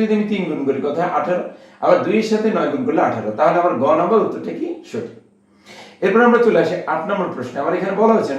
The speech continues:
নব্বই ডিগ্রি এর ছোট কোণকে কি বলবো, কি কোণ? নব্বই ডিগ্রি এর বড় কোণকে কি কোণ বলে?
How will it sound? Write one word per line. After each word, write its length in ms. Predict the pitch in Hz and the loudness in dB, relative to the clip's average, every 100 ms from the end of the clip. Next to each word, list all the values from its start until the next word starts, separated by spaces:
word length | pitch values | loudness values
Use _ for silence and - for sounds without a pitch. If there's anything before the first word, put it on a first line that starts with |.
| 160 | -4
নব্বই 240 | 170 190 180 | -2 -2 -2
ডিগ্রি 180 | - 180 | -2 -2
এর 60 | 175 | -2
ছোট 120 | 165 - | -6 -6
কোণকে 260 | 160 160 - | -6 -6 -6
কি 80 | - 123 | -4 -4
বলবো, 220 | 110 - - - | -4 -6 -10 -4
কি 80 | 214 180 | -2 0
কোণ? 120 | 147 - - - - 147 | -4 -6 -12 -16 -2 0
নব্বই 320 | 190 175 196 185 | 2 2 0 0
ডিগ্রি 220 | 165 190 214 | -4 4 4
এর 80 | - | 4
বড় 200 | 165 180 180 | 6 6 6
কোণকে 240 | 165 165 214 | 0 -4 -2
কি 160 | 220 196 | -2 -4
কোণ 120 | 139 113 | -4 -4
বলে? 160 | 101 | -6